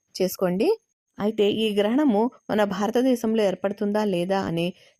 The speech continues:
చాలా మందికి సందేహాలైతే ఉంటాయి కదండి. అందుకనే ఈ వీడియో చేశానండి. ఈ వీడియో మీకు ఉపయోగపడింది అని అనుకుంటాను. ఈ వీడియో గనక మీకు ఉపయోగపడింది అని అనుకుంటే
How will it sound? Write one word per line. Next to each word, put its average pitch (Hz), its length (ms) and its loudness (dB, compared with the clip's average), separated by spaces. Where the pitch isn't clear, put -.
చాలా 214 380 0
మందికి 190 480 0
సందేహాలైతే 220 760 0
ఉంటాయి 190 320 0
కదండి. 202 380 0
అందుకనే 226 440 0
ఈ 208 140 0
వీడియో 185 320 0
చేశానండి. 196 580 -2
ఈ 208 180 0
వీడియో 202 320 2
మీకు 196 240 0
ఉపయోగపడింది 202 680 0
అని 185 140 0
అనుకుంటాను. 185 520 -2
ఈ 226 180 0
వీడియో 214 340 2
గనక 214 300 0
మీకు 196 260 0
ఉపయోగపడింది 202 640 0
అని 185 140 -2
అనుకుంటే 180 380 -4